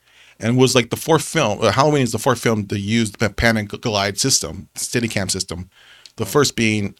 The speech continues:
Speaker 1: uh, Terrence Malick's Days of Heaven, which came out the same
Speaker 2: Mm-hmm.
Speaker 1: year. And we'll get into some of the scenes later, but some really great Steadicam shots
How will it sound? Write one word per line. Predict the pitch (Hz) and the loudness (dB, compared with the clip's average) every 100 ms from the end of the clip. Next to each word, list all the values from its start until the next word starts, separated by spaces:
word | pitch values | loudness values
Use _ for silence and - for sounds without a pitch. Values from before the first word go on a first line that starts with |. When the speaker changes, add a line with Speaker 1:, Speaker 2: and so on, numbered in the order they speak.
| - | -4
Speaker 1:
uh, | 95 92 90 - - - | -2 -2 -4 -10 -18 -8
Terrence | - 113 104 | -2 -2 0
Malick's | 101 101 98 - - - _ | -2 -2 -4 -2 -2 -2 _
Days | - 107 85 | -4 -2 -2
of | 76 | -4
Heaven, | 113 82 98 - - | -4 -4 -12 -14 -6
which | 104 | -4
came | 117 101 | -2 -4
out | 90 | 0
the | |
same | - 92 | -2 -2
Speaker 2:
Mm-hmm. | 92 | -4
Speaker 1:
year. | 90 87 87 _ _ _ _ | -6 -8 -12 _ _ _ _
And | 113 104 107 104 107 _ _ _ | -2 0 0 -2 -6 _ _ _
we'll | - 139 131 | -14 -2 0
get | 127 139 | 2 0
into | 135 135 107 | 0 -2 0
some | - 120 | 0 0
of | |
the | 104 | 0
scenes | - 151 113 - | 0 -2 -4 -8
later, | 113 147 110 | -4 -2 -2
but | 90 92 - _ | -4 -6 -8 _
some | - - 165 120 | -2 2 4 4
really | 190 151 | 4 2
great | 127 113 104 _ | 2 2 0 _
Steadicam | - - 127 123 113 | 2 4 4 2 0
shots | 101 110 101 - | 2 0 2 0